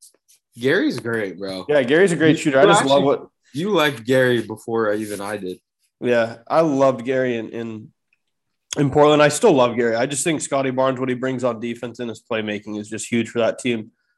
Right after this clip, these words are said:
Speaker 2: Um,
Speaker 1: Guess how many
Speaker 2: but
Speaker 1: steals a game Gary's averaging this year?
Speaker 2: I think it's one point eight or something, right?
Speaker 1: I don't know. I just know it's a lot.
Speaker 2: Yeah, I know it's a lot too. He's been a savage, and he's, that's one of the things that's been underrated with Gary is he's a hell of a defender, and he gets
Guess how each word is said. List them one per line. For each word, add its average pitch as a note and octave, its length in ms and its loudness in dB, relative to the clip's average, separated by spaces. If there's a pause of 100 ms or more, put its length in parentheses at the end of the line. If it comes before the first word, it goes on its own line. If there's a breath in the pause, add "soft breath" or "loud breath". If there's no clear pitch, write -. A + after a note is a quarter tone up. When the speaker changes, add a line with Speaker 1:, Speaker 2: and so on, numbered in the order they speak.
(160)
Speaker 2:
Um, A2+ 340 -2
Speaker 1:
Guess D3 140 -2
how G3+ 100 0
many E3 140 6
Speaker 2:
but - 120 -6
Speaker 1:
steals D#3 280 2
a C3+ 40 0
game C3 520 0
Gary's A2 320 -2
averaging G2+ 460 -6
this F#2+ 180 -14
year? G2 200 -10 (480)
Speaker 2:
I A#2+ 40 -4
think D3+ 140 2
it's B2 80 -2
one B2 320 -2
point B2+ 220 -4
eight B2 180 -4
or C#3 60 -4
something, D#3+ 420 -10 (180)
right? B2 320 0 (640)
Speaker 1:
I A2 140 -4
don't G#2 160 -2
know. G2+ 260 -6 (100)
I G#2 120 -4
just G#2 180 -6
know G#2 140 -2
it's F#2+ 120 -6
a G2 60 -4
lot. G2 300 -4 (300)
Speaker 2:
Yeah, B2+ 240 4
I A#2+ 100 4
know C3 140 2
it's B2+ 120 -2
a B2+ 60 -4
lot A2 240 0
too. A#2 200 -4
He's C#3+ 160 -2
been G3 140 -2
a E3 40 -4
savage, C3+ 460 -2
and C#3+ 120 -2
he's, E3 300 -2
that's G3 260 0
one C4 160 -2
of C4 60 2
the G#3+ 80 -2
things F3 240 -8
that's D#3+ 140 -12
been D3+ 140 -6
underrated B2 720 -6
with A#2 180 -10
Gary A#2 340 -6 (420)
is B2+ 400 0 (460)
he's E3+ 200 2
a G#3+ 80 4
hell D3 220 4
of C#3 80 2
a B2 60 0
defender, A#2 420 -4
and G#2 100 -6
he D#3 100 -6
gets E3+ 300 -2